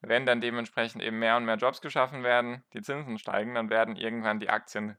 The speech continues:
weniger interessant. Natürlich langfristig gesehen, auf Sicht von fünf oder zehn Jahren, ist das ja alles Kindergarten. Solche Zyklen wird's immer mal wieder geben, jedoch einfach, damit du dich nicht wunderst, wenn du irgendwie siehst,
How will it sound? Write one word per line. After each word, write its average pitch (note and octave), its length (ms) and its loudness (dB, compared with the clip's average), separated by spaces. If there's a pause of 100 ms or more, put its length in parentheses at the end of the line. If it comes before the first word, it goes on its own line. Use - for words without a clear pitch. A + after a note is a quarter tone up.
weniger A2 360 -4
interessant. G2 500 -6 (280)
Natürlich B2+ 300 -2
langfristig B2+ 600 2
gesehen, G#2+ 320 -4
auf G2 100 -10
Sicht A#2 220 -8
von A2 120 -10
fünf A#2 260 -12
oder G#2 140 -4
zehn G#2 240 -6
Jahren, A2 220 0
ist - 160 -14
das G#2+ 160 -6
ja - 80 -2
alles G#2+ 300 -2 (500)
Kindergarten. C3 580 4 (1040)
Solche A#2 320 2
Zyklen A#2+ 400 -2
wird's G#2 140 -6
immer C#3 160 0
mal C3 160 0
wieder A#2 180 -2
geben, A#2 360 -4 (180)
jedoch A2+ 240 0
einfach, A2+ 320 -2
damit G#2+ 300 -4
du A2 40 -8
dich G2 200 -10
nicht - 160 -10
wunderst, A#2 380 0
wenn G#2+ 120 -6
du F#2+ 80 -6
irgendwie G2 240 -4
siehst, G2+ 340 -10